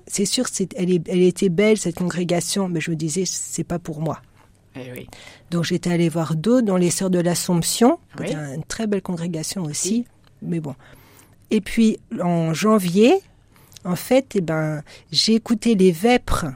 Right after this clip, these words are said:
Speaker 1: du Sacré-Cœur le dimanche. Et là, à la fin des vêpres, j'ai perçu que le Seigneur me disait, «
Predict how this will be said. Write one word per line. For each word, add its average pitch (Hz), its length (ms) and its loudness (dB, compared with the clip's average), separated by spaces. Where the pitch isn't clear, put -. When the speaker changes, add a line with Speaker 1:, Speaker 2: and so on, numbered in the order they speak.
Speaker 1:
du 175 140 -4
Sacré-Cœur 190 920 -2
le 165 100 -4
dimanche. 156 640 -2
Et 180 120 2
là, 208 160 0
à 220 60 2
la 185 120 2
fin 190 180 -2
des 175 160 2
vêpres, 180 380 -2
j'ai - 180 -8
perçu 175 320 -4
que - 100 -14
le 160 60 -2
Seigneur 165 300 -4
me 170 120 -4
disait, « 165 400 -4